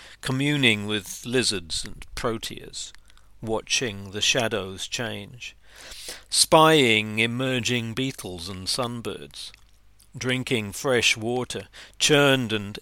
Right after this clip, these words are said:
energetically recharged by the spiral patterns of the stones the stream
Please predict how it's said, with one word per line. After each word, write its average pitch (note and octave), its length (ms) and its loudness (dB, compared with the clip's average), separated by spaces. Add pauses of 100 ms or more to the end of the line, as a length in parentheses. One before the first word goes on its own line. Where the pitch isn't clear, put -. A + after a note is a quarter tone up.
energetically B2+ 800 2
recharged G#2 800 0
by G#2 120 -2
the G2+ 80 -8
spiral B2+ 580 0
patterns G#2 600 -2
of F2+ 120 -12
the G#2 80 -6
stones G2+ 680 -2
the A2 100 -10
stream A2 580 -2